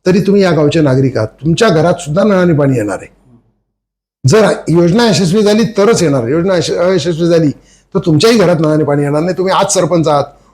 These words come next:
उद्या नसाल, पण नळाला पाणी मात्र असेल. ग्रामसेवक, हम्म, यांनी सरपंचांना भडकवलं असं सरपंच म्हणाले.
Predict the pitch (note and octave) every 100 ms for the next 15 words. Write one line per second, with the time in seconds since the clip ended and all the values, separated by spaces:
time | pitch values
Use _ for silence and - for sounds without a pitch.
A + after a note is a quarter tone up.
0 | _ E3 G#3 G#3+ F3+ C#3+ - - _ _
1 | - E3+ D3+ F#3 F#3+ F#3+ G3 E3 F3 D3
2 | - A2 - _ _ _ _ _ _ _
3 | _ _ _ _ _ _ _ _ _ _
4 | _ - E3 G3 A3 G#3 G3+ G3+ G3+ -
5 | - _ _ _ _ _ _ _ _ _
6 | _ _ _ D#3+ D#3 D#3 D3+ - - -
7 | _ _ _ _ _ _ _ _ _ _
8 | - F#3 F3 G3 E3+ D#3+ F3 D#3+ E3+ E3
9 | C#3+ D#3 E3+ D#3+ C#3+ D#3+ C#3 C3+ C#3 C3+
10 | B2+ A#2+ F#2+